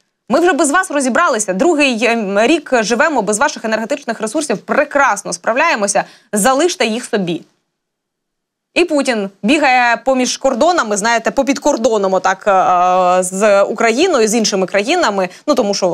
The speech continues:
ві-, велика ж держава, да, ви пам-, пам'ятаєте, там кордони з багатьма державами в нього, е, є. І він бігає отак по, по, е, по цьому кордону і, е, своїми енергетичними ресурсами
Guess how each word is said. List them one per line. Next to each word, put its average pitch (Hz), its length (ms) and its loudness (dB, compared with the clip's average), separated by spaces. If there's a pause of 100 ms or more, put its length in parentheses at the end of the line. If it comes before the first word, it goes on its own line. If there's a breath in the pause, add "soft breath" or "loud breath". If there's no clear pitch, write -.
(140)
ві-, 185 220 -4
велика 208 400 0
ж 170 80 -6
держава, 165 400 -2
да, 185 180 0
ви 170 140 -4
пам-, 180 260 -4
пам'ятаєте, 202 540 -2
там 175 160 -4
кордони 202 460 -2
з 170 60 -2
багатьма 196 420 -4
державами 165 640 -2 (320 loud breath)
в 190 60 -8
нього, 185 400 0
е, 190 240 0
є. 185 220 -2 (240 loud breath)
І 269 80 -2
він 294 140 2
бігає 320 340 2
отак 220 320 -4
по, 208 120 -6
по, 226 260 2
е, 214 240 2
по 226 140 -2
цьому 220 240 0
кордону 202 680 0
і, 240 220 0
е, 233 300 2
своїми 262 400 0
енергетичними 233 800 0
ресурсами 220 640 0